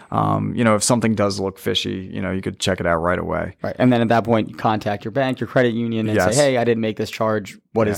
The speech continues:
Speaker 1: Yeah.
Speaker 2: this?"
Speaker 1: And
Speaker 2: you
Speaker 1: that's
Speaker 2: figure it out
Speaker 1: why,
Speaker 2: right away.
Speaker 1: um, we always encourage direct deposit as well.
Speaker 2: Exactly.
Speaker 1: Um, if you get a paycheck or, uh, you know, your Social Security check or whatever it may be, just, you know, get direct deposit right away.
Speaker 2: Perfect. Okay, so now if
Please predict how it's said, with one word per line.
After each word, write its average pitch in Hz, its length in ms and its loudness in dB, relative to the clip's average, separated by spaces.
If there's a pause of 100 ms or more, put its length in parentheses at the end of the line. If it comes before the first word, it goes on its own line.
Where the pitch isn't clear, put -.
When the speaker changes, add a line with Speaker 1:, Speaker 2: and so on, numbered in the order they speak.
Speaker 1:
Yeah. 107 80 -2
Speaker 2:
this?" - 240 -6 (440)
Speaker 1:
And 123 100 4
Speaker 2:
you 139 40 4
Speaker 1:
that's 147 180 2
Speaker 2:
figure 156 120 2
it - 20 6
out - 20 6
Speaker 1:
why, 131 120 4
Speaker 2:
right 95 100 -2
away. 92 260 -10
Speaker 1:
um, 110 300 0
we 127 100 4
always 120 280 4
encourage 104 520 0
direct 98 240 -2
deposit 92 540 -6
as 95 160 -10
well. 90 320 -2 (100)
Speaker 2:
Exactly. 110 320 2
Speaker 1:
Um, 107 160 2
if 139 140 0
you 135 240 4
get 123 140 0
a 123 40 -2
paycheck 117 560 0
or, 107 460 2
uh, 101 240 4
you 107 160 -4
know, 101 160 2
your 101 200 -6
Social 107 300 -2
Security 101 400 -2
check 101 280 0
or 101 40 2
whatever 101 240 2
it 101 60 0
may 104 140 -2
be, 98 260 0 (240)
just, - 340 -4
you 190 120 0
know, 110 100 2
get 113 140 -2
direct 107 240 2
deposit 90 460 0
right 92 180 -2
away. 92 240 -2 (180)
Speaker 2:
Perfect. - 320 -4 (840)
Okay, 123 160 0
so 135 140 -4
now 143 340 0 (800)
if 147 440 2